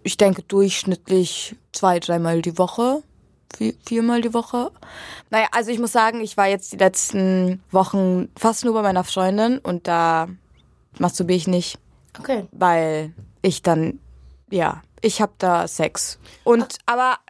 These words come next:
Speaker 1: was das andere ja nicht ausschließt,
Speaker 2: Mhm.
Speaker 1: obviously, ähm, aber ich da einfach nicht den Space hab irgendwie oder mich nicht so wohl fühl, dass ich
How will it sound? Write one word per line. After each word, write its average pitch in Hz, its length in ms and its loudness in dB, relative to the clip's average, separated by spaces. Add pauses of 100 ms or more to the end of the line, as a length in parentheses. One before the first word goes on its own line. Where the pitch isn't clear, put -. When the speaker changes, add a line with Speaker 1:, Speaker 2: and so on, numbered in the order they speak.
Speaker 1:
was 277 300 0
das 269 160 0
andere 247 240 2
ja 214 80 2
nicht 202 160 -6
ausschließt, 277 640 -2
Speaker 2:
Mhm. 285 300 2 (160)
Speaker 1:
obviously, 247 640 2 (400)
ähm, 214 400 0 (800)
aber 214 200 2
ich 208 140 -2
da - 140 2
einfach 202 220 0
nicht 214 200 -2
den 208 100 0
Space 196 480 -2
hab 185 220 -2
irgendwie 180 480 0
oder 170 160 0
mich 175 160 -2
nicht 175 140 -4
so 165 180 -6
wohl 165 200 0
fühl, 160 280 -2
dass 151 320 -2
ich - 420 -6